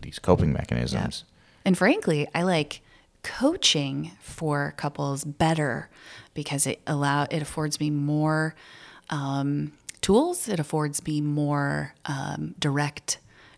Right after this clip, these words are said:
Speaker 2: guidance and goal setting. Um, it's less, eh, but,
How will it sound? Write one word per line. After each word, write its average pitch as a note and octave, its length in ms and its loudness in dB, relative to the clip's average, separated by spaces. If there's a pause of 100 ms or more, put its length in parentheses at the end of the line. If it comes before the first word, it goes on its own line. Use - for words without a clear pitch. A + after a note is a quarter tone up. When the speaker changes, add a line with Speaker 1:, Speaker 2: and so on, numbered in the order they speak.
Speaker 2:
guidance A3+ 600 2
and C#3 200 4
goal E3 260 6
setting. E4 600 4 (580)
Um, C#3 520 -2
it's - 280 0
less, D#3+ 760 2
eh, G3+ 80 4 (100)
but, - 460 0